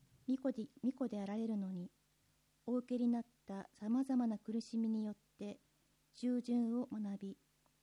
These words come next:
完全なものとされ、ご自分に従うすべての人にとって永遠の救いの源となり、メルキゼデクの例に倣い、神によって大祭司と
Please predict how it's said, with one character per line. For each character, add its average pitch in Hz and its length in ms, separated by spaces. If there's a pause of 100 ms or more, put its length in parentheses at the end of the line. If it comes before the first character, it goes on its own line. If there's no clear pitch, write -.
(440)
完 247 300
全 247 280
な 247 100
も 240 140
の 226 100
と 196 120
さ 185 180
れ、 180 160 (760)
ご 233 120
自 233 140
分 226 240
に 226 80
従 - 220 (360)
う - 60 (160)
す - 160
べ 277 140
て 247 100
の 220 100
人 220 200
に 214 100
と 190 140
っ 185 40 (220)
て 175 180 (680)
永 220 60 (220)
遠 240 120
の 240 80
救 - 300
い 240 120
の 214 260 (120)
源 233 500
と 214 140
な 202 160
り、 180 160 (840)
メ 220 80
ル 226 100
キ 226 120
ゼ 240 100
デ 226 100
ク 214 140
の 196 160
例 220 180
に 214 100
倣 196 320
い、 190 220 (460)
神 226 240
に 208 160
よ 185 80
っ - 20 (240)
て 202 180 (500)
大 214 200
祭 220 300
司 - 160 (100)
と 233 180